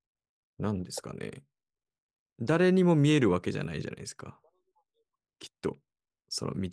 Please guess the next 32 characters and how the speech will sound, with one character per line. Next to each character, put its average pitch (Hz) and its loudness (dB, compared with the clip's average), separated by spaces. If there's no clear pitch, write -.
が 95 -2
見 98 0
え 92 -2
る - -6
瞬 95 -4
間 92 -6
っ - -8
て - -8
誰 104 2
に 113 2
も 110 2
訪 107 0
れ 107 6
る 98 2
こ - -4
と - -12
じ - -6
ゃ 85 -4
な - -6
く - -20
て、 - -10
だ 98 -2
か 90 -4
ら、 90 -4
そ - -6
の 98 -2
テ - -12
ィ 104 0
ー 107 4
エ - 4
ス 98 -4
シ - -2